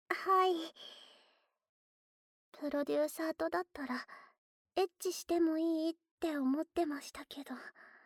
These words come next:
さすがに恥ずかしいですね。でも、そんなこと言ってちゃダメですよね。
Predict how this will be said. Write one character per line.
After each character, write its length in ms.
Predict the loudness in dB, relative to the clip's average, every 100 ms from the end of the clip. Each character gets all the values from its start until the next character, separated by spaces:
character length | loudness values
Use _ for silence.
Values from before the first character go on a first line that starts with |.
| -20 _ _ _ _ _ _ _ _ _ _ _ _ -20 -20
さ 320 | -20 -18 -16
す 180 | -8 -6
が 180 | -2 0
に 260 | 0 -2 _ _ _ _ _ _ _
恥 300 | -12 -8 -8
ず 60 | -8
か 180 | -12 -12
し 180 | -4 -4
い 40 |
で 140 | -4 -18
す 140 | -20 -20 -16 -16 -16 -20 _ _ _ _ _ _ _ _ _ _ _ _ _ _ _ _ _ _ _ _ -12 -4
ね。 60 | 0
で 140 | 0
も、 200 | 0 -4 -6 -14 -18 _ _ _
そ 300 | -18 -8 0
ん 60 | 4
な 100 | 4
こ 120 | 2
と 140 | 2 0
言 140 | -2
っ 40 |
て 160 | -4 -2
ち 100 | 0
ゃ 60 | -2
ダ 140 | -4
メ 120 | -2
で 100 | -2
す 160 | -2 -12
よ 100 | -12
ね。 300 | -4 -4